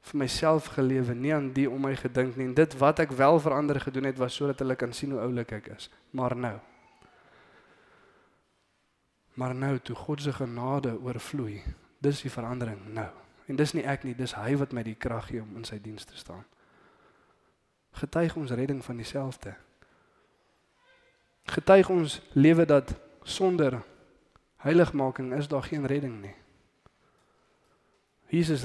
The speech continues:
red nie net en los ons soos ons is nie, maar hy red ons en verander ons, sodat ons hom kan volg. Getuig ons lewe van dit. Of was ons maar nog altyd net soos wat ons is?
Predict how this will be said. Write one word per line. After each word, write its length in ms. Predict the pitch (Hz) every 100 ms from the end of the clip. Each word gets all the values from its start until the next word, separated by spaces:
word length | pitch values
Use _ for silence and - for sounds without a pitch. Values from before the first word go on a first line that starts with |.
| 135
red 180 | 160
nie 120 | 185 170
net 160 | 151
en 80 | 131
los 300 | 123 143 -
ons 60 | 139
soos 160 | 139 120 117
ons 100 | 113
is 140 | 147 -
nie, 80 | 127
maar 220 | 131 131
hy 80 | 131
red 140 | 147
ons 120 | 156 135
en 80 | 135
verander 460 | 131 117 160 147
ons, 240 | 104 107 -
sodat 180 | 131 131
ons 100 | 127
hom 120 | 139
kan 160 | 131 127
volg. 220 | - 113 -
Getuig 400 | 147 - 180 165 143
ons 140 | -
lewe 260 | 135 160 151
van 180 | - 104 98
dit. 240 | 98 - - _ _ _ _ _ _ _ _ _ _ _ _ _ _ _ _ _ _ _ _ _ _ _ _ _ _ _ _ _ _ _ _ _ _ _ _ _ _ _ _ _ _ _ _ _ -
Of 80 | 135
was 220 | 123 147 175
ons 120 | -
maar 120 | 151
nog 140 | 135 143
altyd 320 | 156 151 143
net 160 | 147
soos 240 | - 147 143
wat 160 | 143
ons 160 | 143 131
is? 220 | 139 -